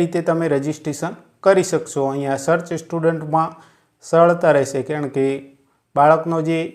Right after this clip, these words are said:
યુઆઈડી નંબર છે એ તમારે શોધવો પડશે નહીં. તો મિત્રો, આશા રાખું કે આ વીડિયો આપને ઉપયોગી બનશે.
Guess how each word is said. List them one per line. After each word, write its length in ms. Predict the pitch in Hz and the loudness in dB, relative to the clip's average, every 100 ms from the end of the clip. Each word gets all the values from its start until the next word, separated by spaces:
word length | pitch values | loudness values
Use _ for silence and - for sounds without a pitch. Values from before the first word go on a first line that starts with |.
| 131 | -6
યુઆઈડી 440 | 139 156 160 165 165 | 2 4 4 2 -2
નંબર 280 | 160 165 160 | -2 -2 -2
છે 80 | 170 151 | -2 -2
એ 40 | |
તમારે 300 | 147 151 143 | -2 -2 -4
શોધવો 340 | - 123 135 151 | -4 -4 0 0
પડશે 360 | 151 131 - 151 - _ _ _ _ - | 0 -2 -2 -6 -8 _ _ _ _ -6
નહીં. 300 | 160 156 139 - _ _ _ _ - | 0 0 0 -6 _ _ _ _ -12
તો 40 | 131 | -6
મિત્રો, 340 | 135 135 135 139 143 - - | -6 -2 0 0 -4 -10 0
આશા 320 | 147 156 175 | 2 4 4
રાખું 320 | 175 170 180 170 | 2 2 -6 0
કે 120 | 139 | 2
આ 60 | 135 | 2
વીડિયો 240 | 139 135 | 0 4
આપને 380 | 139 160 160 139 131 135 - - | 4 4 0 -2 -4 -8 -16 -14
ઉપયોગી 380 | 147 175 175 170 | -6 -4 -2 0
બનશે. 300 | 175 170 - | -2 -2 -6